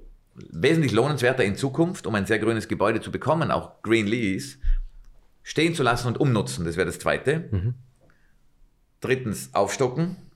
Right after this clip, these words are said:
Speaker 1: wo er geht.
Speaker 2: Mhm.
Speaker 1: Da arbeiten wir auch mit künstlicher Intelligenz zum Beispiel in Wien. Äh, einfach reine Datengeschichte. Wir haben quasi eine ganze Karte von Wien, digitalen Zwilling.
Speaker 2: Mhm.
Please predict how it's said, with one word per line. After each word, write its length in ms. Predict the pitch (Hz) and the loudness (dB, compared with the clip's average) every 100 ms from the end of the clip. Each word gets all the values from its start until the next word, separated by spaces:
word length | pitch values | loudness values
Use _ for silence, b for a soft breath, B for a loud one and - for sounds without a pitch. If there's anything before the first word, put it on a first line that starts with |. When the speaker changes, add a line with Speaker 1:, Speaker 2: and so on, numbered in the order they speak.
| - - | -20 -16
Speaker 1:
wo 200 | 98 110 | -2 0
er 100 | 95 | 2
geht. 400 | 87 101 156 - - - | 2 0 0 -4 -10 -2
Speaker 2:
Mhm. 240 | 101 127 B B B B B | 0 -2 B B B B B
Speaker 1:
Da 180 | 104 110 | -4 0
arbeiten 340 | 104 117 113 | 2 2 2
wir 80 | 98 | 2
auch 100 | 117 | 2
mit 120 | 117 | -2
künstlicher 320 | - 135 123 107 | -2 -2 0 0
Intelligenz 440 | 95 85 101 - | 0 0 -2 -2
zum 120 | 135 | -2
Beispiel 400 | 113 127 - 131 | 0 0 -2 -2
in 120 | 98 92 | 0 0
Wien. 320 | 131 160 - - _ _ _ _ _ _ _ _ _ - | 0 -2 -6 -16 _ _ _ _ _ _ _ _ _ -6
Äh, 60 | 101 | 0
einfach 640 | 101 101 98 92 95 92 - | 4 4 4 2 -2 -2 -2
reine 320 | 101 92 - | -2 -4 -4
Datengeschichte. 880 | - - 120 117 135 131 131 127 113 | -2 -2 -2 -4 -4 -4 0 0 -2
Wir 240 | 98 104 92 | -2 2 4
haben 380 | 95 92 80 B B B B B B _ _ | 2 0 -4 B B B B B B _ _
quasi 280 | - 104 101 | -4 -2 -2
eine 120 | 95 | -2
ganze 260 | 98 101 - | 0 -2 -2
Karte 300 | 98 85 - | -2 0 -2
von 200 | 95 82 | -4 -2
Wien, 240 | 127 151 | 0 0
digitalen 420 | 117 95 82 80 | -2 -2 0 -2
Zwilling. 380 | - 143 180 185 | 0 0 0 0
Speaker 2:
Mhm. 200 | 104 120 | -2 -2